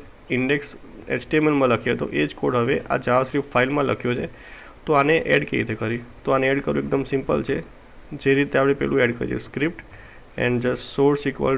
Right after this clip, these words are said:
to આનું જે નામ છે એ આપી દેવાનું ડોટ જે એસ. હવે હું આને એક્ઝિક્યુટ કરીશ તો જે બિહેવિયર મને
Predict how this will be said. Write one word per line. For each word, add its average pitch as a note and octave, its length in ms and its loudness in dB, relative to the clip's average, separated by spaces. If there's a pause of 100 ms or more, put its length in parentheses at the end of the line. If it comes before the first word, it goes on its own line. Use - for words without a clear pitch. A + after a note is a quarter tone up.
to C#3 100 -2 (500)
આનું C3 240 0
જે C#3 120 2
નામ C3+ 360 2
છે G#2 220 -4 (2500)
એ C3+ 160 4
આપી A#2+ 240 0
દેવાનું A#2+ 440 -2 (1040)
ડોટ C#3 320 -6
જે C2+ 220 -6
એસ. A#1+ 280 -4 (840)
હવે C3+ 140 -4
હું C#3+ 160 2
આને C3 140 0
એક્ઝિક્યુટ C3 440 -2
કરીશ B2 300 -2 (3000)
તો A#3 100 -4
જે D3+ 180 0
બિહેવિયર D3 500 4
મને C3+ 400 4